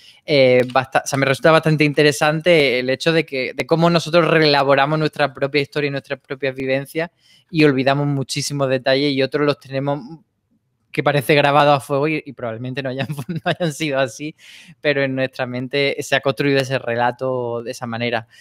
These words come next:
Eh, Aloña, ¿cuáles han sido tus primeras impresiones? ¿Cuáles son tus impresiones? Bueno, primeras y finales, porque las <laughs> hemos visto enteras, pero me refiero,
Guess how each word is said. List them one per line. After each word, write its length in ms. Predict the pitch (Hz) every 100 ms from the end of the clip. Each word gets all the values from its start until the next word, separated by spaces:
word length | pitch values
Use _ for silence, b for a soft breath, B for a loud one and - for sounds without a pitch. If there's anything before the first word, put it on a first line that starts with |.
| B B B
Eh, 580 | 175 156 151 147 143 139
Aloña, 360 | 139 147 185 156
¿cuáles 200 | 170 190
han 60 | 208
sido 140 | 202
tus 120 | 202
primeras 840 | - 175 165 156 151 147 147 143 139
impresiones? 680 | 151 143 151 143 - 143 135
¿Cuáles 220 | 156 160
son 140 | 180
tus 80 | 170
impresiones? 480 | 175 160 156 170 165
Bueno, 180 | 147 123
primeras 380 | 117 131 151 160
y 40 |
finales, 420 | - 131 139 196
porque 200 | 196 151
las 140 | 127 -
<laughs> 80 |
hemos 160 | 196 156
visto 200 | 185 170
enteras, 380 | 143 147 156 170
pero 140 | 151
me 120 | 131 127
refiero, 480 | 127 143 147 131